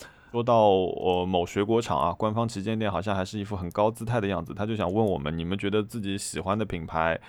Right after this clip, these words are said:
呃，做直播带货这件事情怎么看？是希望自己喜欢的品牌也带货，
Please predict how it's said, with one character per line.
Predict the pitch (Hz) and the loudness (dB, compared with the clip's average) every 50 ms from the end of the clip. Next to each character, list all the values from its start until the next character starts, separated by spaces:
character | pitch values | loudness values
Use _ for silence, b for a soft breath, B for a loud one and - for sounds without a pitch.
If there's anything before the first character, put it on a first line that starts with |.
| b b b b b | b b b b b
呃， | - 85 90 82 80 | 0 2 2 2 2
做 | 82 - - 110 | 0 0 -2 -2
直 | 101 - - 85 | -2 -2 -6 -2
播 | 95 104 | 0 0
带 | 110 - 120 110 | 2 2 2 0
货 | 101 - 117 107 | 2 0 -2 -2
这 | 90 98 | -2 -2
件 | 101 98 95 | -2 -2 -4
事 | 95 - 101 | -4 -6 -6
情 | 92 95 90 | -6 -4 -4
怎 | 87 | -4
么 | 71 60 | -6 -8
看？ | - - - - - - _ _ _ _ _ _ _ _ _ _ _ _ _ _ _ _ _ _ | -6 -6 -6 -8 -8 -10 _ _ _ _ _ _ _ _ _ _ _ _ _ _ _ _ _ _
是 | - - | -12 -10
希 | 113 - - - 151 | -6 -6 -4 -2 0
望 | 165 160 156 131 110 | 4 4 4 4 4
自 | 107 113 110 | 2 -2 -6
己 | 95 95 87 | -6 -6 -6
喜 | 85 - - 90 | -8 -6 -4 -2
欢 | 90 90 | -2 0
的 | 92 | -2
品 | 90 87 82 | -2 -4 -4
牌 | 82 82 80 85 | -4 0 0 0
也 | 90 85 85 78 62 52 50 - - - | 0 0 0 -2 -2 -2 -4 -6 0 4
带 | 104 95 85 | 6 6 6
货， | - - 101 | 4 2 2